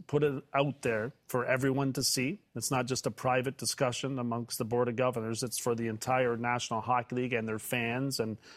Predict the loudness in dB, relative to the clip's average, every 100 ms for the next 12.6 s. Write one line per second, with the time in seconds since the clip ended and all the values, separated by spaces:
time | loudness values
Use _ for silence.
0 | -4 2 4 4 2 0 -6 -12 -20 -20
1 | -4 0 4 4 4 4 2 2 -2 _
2 | _ _ -2 2 4 4 0 -2 0 0
3 | 0 0 0 -2 -4 -4 -2 0 2 0
4 | -2 -2 -2 -2 -4 -2 -2 0 -2 -2
5 | -4 0 2 2 0 0 0 -2 0 0
6 | -2 -4 -4 -4 -4 -4 -2 -2 -2 -2
7 | -2 -6 -16 -8 0 0 4 4 4 4
8 | 0 0 -2 -2 -2 -2 -2 -2 -4 -2
9 | 2 2 2 -2 -2 -2 0 0 -2 -4
10 | -2 -2 -2 -2 -2 -2 -2 0 2 0
11 | -2 -4 -2 -2 0 -4 -6 -4 -4 -2
12 | -2 -2 -2 -4 -6